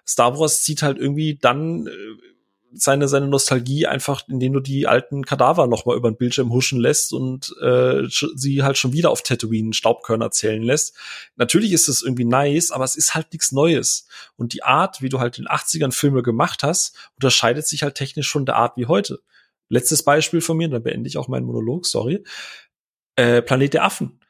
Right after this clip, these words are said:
war damals cheesy, campy Reihe mit irgendwie, keine Ahnung, dreitausend Fortsetzungen, die halt einfach immer schlechter und schlechter wurden. Und dann hast du dich hingesetzt und hast gesagt, "Okay, wir drehen das Ganze nochmal mit State of the Art,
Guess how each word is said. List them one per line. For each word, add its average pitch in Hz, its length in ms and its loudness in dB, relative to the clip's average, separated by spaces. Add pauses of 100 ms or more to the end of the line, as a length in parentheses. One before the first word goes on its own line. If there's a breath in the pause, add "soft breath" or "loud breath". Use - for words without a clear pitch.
(180)
war 120 160 2
damals 147 600 2
cheesy, 151 560 -2
campy 143 400 0
Reihe 127 380 2
mit 143 180 -4
irgendwie, 135 300 -4
keine 131 240 -4
Ahnung, 139 260 -2 (320)
dreitausend 135 720 0 (140)
Fortsetzungen, 165 800 2
die 139 120 -2
halt 127 120 0
einfach 135 320 0
immer 131 140 0
schlechter 131 320 -2
und 123 100 -4
schlechter 147 360 0
wurden. 175 260 0
Und - 80 -14 (280 loud breath)
dann 123 100 4
hast 135 120 0
du 156 40 -2
dich 135 120 -4
hingesetzt 143 480 0
und 165 40 -4
hast 147 140 0
gesagt, 135 240 -4
"Okay, 147 400 0 (180 loud breath)
wir 117 80 -2
drehen 135 200 2
das 135 160 4
Ganze 131 280 0
nochmal 139 200 0
mit 127 140 -4
State 123 300 2
of 135 100 -4
the 113 160 -2
Art, 110 300 2